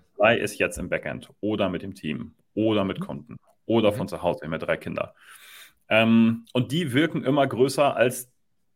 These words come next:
Speaker 1: der Content in dem Moment.
Speaker 2: Genau.
Speaker 1: Weil ob ich Content, weil wenn du Content, wenn du zum Beispiel jetzt eine Woche kein Content machen würdest, würde dir niemand merken. Ne, das
Speaker 2: Ganz
Speaker 1: wäre,
Speaker 2: genau.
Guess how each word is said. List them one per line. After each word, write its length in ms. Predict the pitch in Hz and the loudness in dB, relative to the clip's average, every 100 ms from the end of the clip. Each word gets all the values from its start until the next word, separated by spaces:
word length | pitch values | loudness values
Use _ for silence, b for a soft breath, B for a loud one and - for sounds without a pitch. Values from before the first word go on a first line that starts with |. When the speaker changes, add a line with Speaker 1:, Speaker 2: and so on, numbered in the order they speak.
| _ _ _ _ | _ _ _ _
Speaker 1:
der 240 | 113 110 | 4 4
Content 460 | 113 - 113 110 104 | 2 -2 0 -2 -2
in 140 | 110 110 | -4 0
dem 120 | 107 | 0
Moment. 400 | 98 95 69 - _ _ _ - | 2 0 -2 -12 _ _ _ -2
Speaker 2:
Genau. 260 | 185 92 | 0 2
Speaker 1:
Weil 120 | 101 | 2
ob 100 | 87 | 0
ich 60 | 107 - _ | -4 -10 _
Content, 400 | 143 139 147 123 | -2 0 -4 0
weil 160 | 107 | 0
wenn 80 | 113 | 0
du 60 | 113 | -2
Content, 340 | - 131 113 | -4 -4 -4
wenn 100 | 113 | -4
du 100 | 113 | -6
zum 120 | - | -4
Beispiel 200 | 127 113 | -4 -4
jetzt 80 | 107 | -8
eine 160 | 95 110 | -6 -4
Woche 180 | 107 110 | -4 -4
kein 160 | 101 | -6
Content 240 | 98 104 90 | -8 -8 -6
machen 180 | 85 90 | -6 -6
würdest, 200 | 85 - | -10 -8
würde 100 | 95 | -10
dir 20 | 92 | -6
niemand 220 | 87 78 | -6 -6
merken. 300 | 78 - - _ _ _ | -10 -10 -20 _ _ _
Ne, 80 | 143 | 2
das 40 | |
Speaker 2:
Ganz 140 | 175 127 | 4 4
Speaker 1:
wäre, 100 | 127 | 0
Speaker 2:
genau. 160 | - | 0